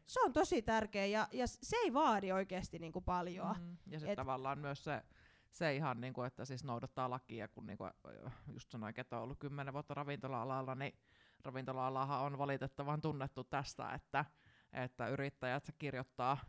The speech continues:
Speaker 2: työvuoroja nuorille ja kokemattomille työntekijöille. Ja sitten kun onkin sadepäivä, niin hups, keikkaa, työvuoro onkin peruttu, eikä makseta niistä suunnitelluista työvuoroista. Että,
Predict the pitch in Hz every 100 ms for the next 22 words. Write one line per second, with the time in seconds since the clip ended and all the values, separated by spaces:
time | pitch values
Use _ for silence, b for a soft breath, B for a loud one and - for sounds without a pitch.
0 | - 151 139 131 131 123 131 131 131 127
1 | 123 135 139 - - 123 117 135 135 123
2 | - 127 113 107 - 117 - - 117 117
3 | 131 151 - 240 294 294 262 262 226 220
4 | - 196 190 190 196 - b b b -
5 | 440 - - 302 302 - 294 285 254 247
6 | 247 220 226 233 - 175 180 - 170 180
7 | 170 135 - - 131 120 143 151 139 131
8 | 127 127 151 160 - 147 143 156 160 180
9 | 190 - 196 -